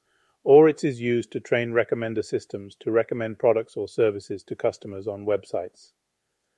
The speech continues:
Unsupervised learning is used to cluster customer data to identify customer segments, or to detect anomalies in data, such as fraudulent transactions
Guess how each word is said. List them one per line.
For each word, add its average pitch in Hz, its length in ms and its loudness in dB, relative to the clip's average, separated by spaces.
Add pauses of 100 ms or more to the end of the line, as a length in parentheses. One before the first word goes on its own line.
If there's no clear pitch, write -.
(260)
Unsupervised 135 760 2
learning 107 460 -2 (280)
is 113 200 -6
used 127 240 -4
to - 100 -6
cluster 127 360 -2
customer 120 440 -4
data 107 440 0 (260)
to 120 120 0
identify 113 540 0
customer 101 480 -8
segments, 92 680 -8 (400)
or 127 260 4
to 127 140 -6
detect 113 420 -4
anomalies 107 560 -4
in 101 160 -10
data, 104 460 0 (260)
such - 240 -4
as 107 80 -6
fraudulent 113 580 0
transactions 107 800 -4